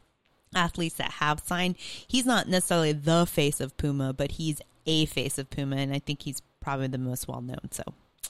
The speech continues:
that is kudos to him. I'm happy he's doing well. I hope that that means his feet are going to be good enough to play this season,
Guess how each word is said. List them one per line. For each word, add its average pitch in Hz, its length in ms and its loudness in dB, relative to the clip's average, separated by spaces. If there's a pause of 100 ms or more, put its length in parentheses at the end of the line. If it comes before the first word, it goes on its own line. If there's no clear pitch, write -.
(1000)
that 143 300 2 (100)
is 143 640 -6
kudos 262 420 0
to 202 100 -4
him. 156 460 -2
I'm 151 140 -4
happy 160 400 -4
he's 147 320 -8
doing 139 280 -4
well. 165 340 0
I 143 160 -4
hope 240 440 -4
that 147 440 0 (400)
that 156 240 -2
means 151 380 -2
his 143 340 -6
feet - 520 -8
are 156 100 0
going 147 420 0
to - 140 -10
be 139 420 -10 (540)
good 175 140 0
enough 160 420 4
to - 120 -2
play 196 600 4
this 156 260 0
season, 139 640 0